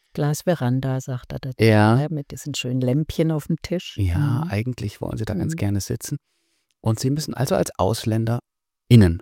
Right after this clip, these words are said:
Speaker 2: Platz nehmen. Na gut, das können sie noch verknusen, aber dann kommt die
Speaker 1: Aber es
Speaker 2: nächste
Speaker 1: ist schon gefühlt, und es macht auch den Erzähler reizbarer,
Speaker 2: Mhm.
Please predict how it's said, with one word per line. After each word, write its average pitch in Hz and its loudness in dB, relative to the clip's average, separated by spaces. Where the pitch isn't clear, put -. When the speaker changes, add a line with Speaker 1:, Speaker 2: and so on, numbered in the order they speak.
Speaker 2:
Platz - -4
nehmen. 104 -6
Na 123 0
gut, 123 0
das 117 -4
können 120 0
sie 120 0
noch 113 0
verknusen, 135 -2
aber 120 -2
dann 123 0
kommt 131 -2
die - 4
Speaker 1:
Aber 233 6
es - 6
Speaker 2:
nächste 233 -4
Speaker 1:
ist 233 -2
schon 226 0
gefühlt, 226 2
und 180 -6
es 175 -8
macht 175 -4
auch 170 -6
den - -8
Erzähler 156 -4
reizbarer, 151 -2
Speaker 2:
Mhm. - -20